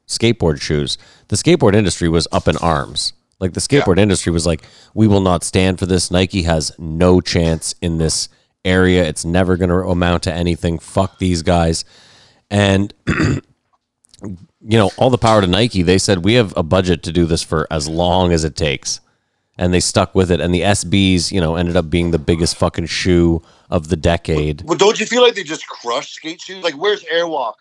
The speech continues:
Speaker 2: Where's Etnies? Where's, uh, Emerica? Where's, um, like, where's anything?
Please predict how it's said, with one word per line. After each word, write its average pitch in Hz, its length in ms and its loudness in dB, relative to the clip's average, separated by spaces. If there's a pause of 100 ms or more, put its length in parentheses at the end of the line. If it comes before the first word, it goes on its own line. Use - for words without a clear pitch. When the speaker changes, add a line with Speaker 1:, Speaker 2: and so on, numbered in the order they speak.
(340)
Speaker 2:
Where's 170 300 -12
Etnies? 135 640 -14 (260)
Where's, 156 580 -4
uh, 131 380 -2 (100)
Emerica? 147 680 -8 (340)
Where's, 156 580 -6
um, 117 760 -6 (480)
like, 123 120 -16
where's 156 240 -4
anything? 143 420 -10